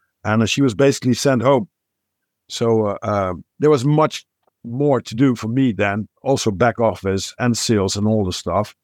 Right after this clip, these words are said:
And eventually that's, uh, uh, <laughs> a year after the operation, like, uh, March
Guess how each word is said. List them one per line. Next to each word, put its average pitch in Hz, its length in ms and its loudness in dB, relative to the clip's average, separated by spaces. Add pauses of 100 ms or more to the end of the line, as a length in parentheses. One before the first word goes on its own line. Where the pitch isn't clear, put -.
(580)
And 127 180 2
eventually 151 480 4
that's, 123 300 0 (140)
uh, 113 480 0
uh, 101 400 -2 (320)
<laughs> 135 60 0 (760)
a 127 60 -2
year 143 360 4
after 139 300 2
the 120 160 2
operation, 113 640 0
like, 98 400 0
uh, 98 360 0 (140)
March 151 720 0